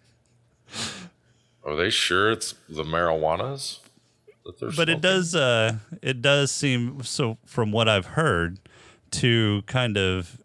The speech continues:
Speaker 2: enhance sensory inputs.
Speaker 1: Enhance.
Speaker 2: Yeah.
Speaker 1: Let's just say it. In, let's say it affects
Speaker 2: Well, I mean, no.
Speaker 1: sensory input. I don't know if it's enhanced.
Speaker 2: No, it really does enhance,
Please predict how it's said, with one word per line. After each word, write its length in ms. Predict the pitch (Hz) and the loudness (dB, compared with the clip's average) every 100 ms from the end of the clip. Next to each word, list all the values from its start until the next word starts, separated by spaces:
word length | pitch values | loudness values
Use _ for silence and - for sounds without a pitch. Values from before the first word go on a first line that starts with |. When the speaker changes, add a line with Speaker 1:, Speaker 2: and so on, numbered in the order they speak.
| _ | _
Speaker 2:
enhance 500 | 110 104 110 117 104 | -4 -2 0 0 -2
sensory 720 | - - 117 104 - 107 95 98 | -6 -4 -4 -4 -6 -4 -4 -2
inputs. 760 | 101 95 82 73 - - - _ _ _ _ _ _ _ _ _ _ _ _ _ _ _ - | -2 -2 -4 -6 -6 -10 -10 _ _ _ _ _ _ _ _ _ _ _ _ _ _ _ -4
Speaker 1:
Enhance. 880 | 90 80 76 92 101 90 65 - 180 | -2 -2 0 0 2 0 -2 -2 2
Speaker 2:
Yeah. 400 | 240 87 55 - _ _ _ | 2 0 -4 -16 _ _ _
Speaker 1:
Let's 140 | 170 - | -4 0
just 180 | 220 - | 4 6
say 260 | 160 160 | 8 8
it. 80 | 135 | 6
In, 100 | 117 - - | 0 -4 0
let's 180 | 160 175 | 2 4
say 220 | 190 170 | 4 4
it 120 | 120 - | 4 2
affects 1080 | 92 - - 101 82 - - - - - _ - | 2 0 -2 2 4 2 -2 0 0 -2 _ -2
Speaker 2:
Well, 320 | 262 247 135 | 4 6 6
I 80 | 131 | 6
mean, 220 | 139 143 | 4 4
no. 300 | 147 156 110 | 4 6 6
Speaker 1:
sensory 680 | 101 - 139 - 131 107 107 | 6 6 6 6 6 8 8
input. 380 | 110 90 101 73 | 6 4 2 4
I 140 | 131 | 4
don't 220 | 139 139 | 4 4
know 220 | 120 127 | 4 4
if 100 | 113 | 4
it's 160 | 165 - | 0 -2
enhanced. 640 | 95 82 78 87 82 - | -2 0 0 2 2 0
Speaker 2:
No, 240 | 196 - 123 | 0 2 4
it 40 | |
really 260 | 127 180 175 | 4 4 4
does 240 | 156 180 | 4 2
enhance, 840 | 120 98 120 180 101 101 107 - | 2 2 2 2 0 0 -4 -6